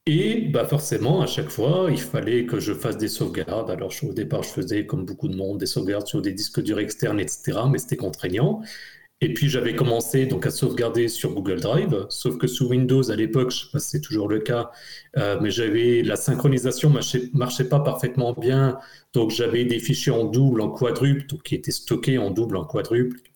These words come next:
faisaient donc perdre de la place. Et puis, donc, j'ai découvert les, les Chromebooks qui synchronisaient automatiquement.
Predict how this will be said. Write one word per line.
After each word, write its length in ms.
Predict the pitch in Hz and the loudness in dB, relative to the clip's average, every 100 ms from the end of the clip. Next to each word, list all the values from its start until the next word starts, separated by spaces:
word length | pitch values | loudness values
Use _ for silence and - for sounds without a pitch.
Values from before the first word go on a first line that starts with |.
| - | -6
faisaient 160 | 101 104 | -4 -2
donc 180 | 95 | -4
perdre 220 | - 104 90 | -2 -2 -2
de 20 | |
la 140 | 92 | -4
place. 460 | - - - - - _ - _ | 0 0 0 -10 -16 _ -20 _
Et 60 | 151 | 0
puis, 120 | 151 | 4
donc, 160 | 139 95 | 4 2
j'ai 120 | 92 | -2
découvert 440 | 95 - 110 127 | -2 -2 0 0
les, 140 | 98 92 | 0 -2
les 160 | - | -4
Chromebooks 380 | - 101 139 160 | -4 0 0 0
qui 60 | 156 | -2
synchronisaient 540 | - 151 113 110 123 | -2 -2 0 0 2
automatiquement. 760 | 135 113 107 - - - - | 2 2 -2 -2 -4 -4 -8